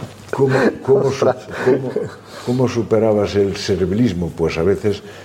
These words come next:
Speaker 1: eh, cuando tenías que escribir un periódico, un editorial,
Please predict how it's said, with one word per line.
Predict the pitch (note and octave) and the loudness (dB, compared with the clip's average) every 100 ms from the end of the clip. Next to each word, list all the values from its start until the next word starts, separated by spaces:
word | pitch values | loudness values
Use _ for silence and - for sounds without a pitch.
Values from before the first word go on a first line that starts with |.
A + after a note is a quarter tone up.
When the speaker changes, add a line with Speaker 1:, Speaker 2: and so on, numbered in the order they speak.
| - | -12
Speaker 1:
eh, | F2 E2+ E2 D#2 | -6 -4 -4 -4
cuando | E2 E2 D#2 | -2 -2 -2
tenías | E2+ F2+ E2+ | 0 0 -2
que | - | -4
escribir | - E2 E2+ | -8 -6 -4
un | D#2 | -4
periódico, | E2+ F2+ F2+ F2+ F#2 | 0 0 2 0 -2
un | F2 E2+ E2+ E2 E2 E2 | -2 0 -2 -2 -2 0
editorial, | E2 D#2+ D#2+ E2+ E2+ D#2+ | -2 -2 -2 0 0 0